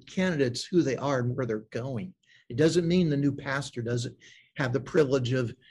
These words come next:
learning the turf and in time being able to do the same thing that we did, just carry it further, higher and deeper. And then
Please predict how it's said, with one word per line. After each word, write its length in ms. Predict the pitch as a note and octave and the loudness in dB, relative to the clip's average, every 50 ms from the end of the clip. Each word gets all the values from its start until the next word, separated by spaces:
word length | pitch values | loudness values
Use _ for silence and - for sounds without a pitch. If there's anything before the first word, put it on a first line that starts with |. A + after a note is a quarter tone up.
| _ _ _ _ | _ _ _ _
learning 600 | - - - C#3 C#3+ D#3+ F3 G3 F#3 F3 E3+ D3+ | -4 0 2 6 6 8 8 8 6 6 4 4
the 80 | B2 E3 | 2 0
turf 440 | E3+ - - - F3+ E3+ D#3+ D#3 - - - _ - | -2 -4 -4 -2 -2 -2 -2 -4 -6 -14 -20 _ -8
and 220 | C3+ C3+ C3 C3 | -4 -4 -2 -2
in 160 | C3+ C3+ B2+ | -2 -2 -4
time 500 | B2+ - - F#3+ A3+ A#3+ A#3 F#3 D#3+ D3+ | -6 -6 -8 -6 -4 -2 0 0 0 2
being 220 | C#3+ D3 C#3+ D3 D3 | 2 2 2 4 4
able 180 | C#3+ D3 C#3+ | 4 4 2
to 60 | C#3+ C3+ | 2 2
do 120 | C#3 D3+ | 2 0
the 100 | C3+ C3 | 0 0
same 320 | - - E3 D#3 D#3+ D#3 D#3+ | -4 -2 -2 0 0 -2 -2
thing 180 | E3 D3+ D3+ | -2 0 0
that 120 | C3 B2+ C3 | 0 0 0
we 280 | C#3 C3+ F#3 A3+ A#3+ | 0 2 2 2 2
did, 320 | A3+ D3 C#3 B2 C3+ C#3+ - - - - _ - | 2 2 2 2 2 0 -2 -8 -18 -20 _ -4
just 240 | D#3+ D#3 - - | -4 -4 -4 -6
carry 300 | - - E3 D#3 D3+ C#3 D3 | -4 0 2 4 4 2 0
it 120 | C#3+ B2+ B2+ - - | -4 -8 -10 -10 -4
further, 300 | - C3+ C3+ D3 C3+ B2 | -2 -2 0 0 -2 -2
higher 540 | A#2+ B2 D#3 D#3 F3 D#3 B2 C3 C3 - _ _ _ _ _ | -2 -4 -2 0 2 2 2 0 -2 -4 _ _ _ _ _
and 160 | B2+ A#2+ A#2 | -4 -2 -2
deeper. 520 | A2 - F#3 F#3+ F#3 - B2 A#2+ C3 C3+ - - _ _ _ _ _ - - - _ _ | 0 0 -2 -2 -2 -2 -2 -2 -2 -4 -8 -14 _ _ _ _ _ -20 -20 -20 _ _
And 140 | - F3+ F#3 | 2 2 4
then 240 | G3+ G3+ G3 G3 F#3+ | 4 4 2 0 -4